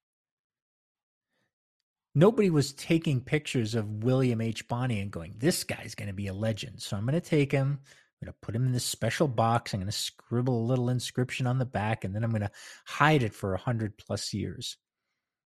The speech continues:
That wasn't happening. Billy was, you know, kind of an ordinary cowhand, got caught up in some extraordinary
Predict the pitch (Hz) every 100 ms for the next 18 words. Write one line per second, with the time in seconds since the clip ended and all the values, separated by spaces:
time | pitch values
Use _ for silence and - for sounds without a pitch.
0 | - 156 233 226 156 165 - 95 - -
1 | _ _ _ _ _ _ _ _ _ _
2 | _ _ _ _ 139 180 160 - - 170
3 | 170 - 135 160 170 139 131 143 147 147
4 | 151 151 151 147 _ _ _ - 131 139
5 | 135 131 135 131 131 113 - - 127 127
6 | 123 120 110 - 120 113 - 139 135 -
7 | 131 131 123 120 120 123 123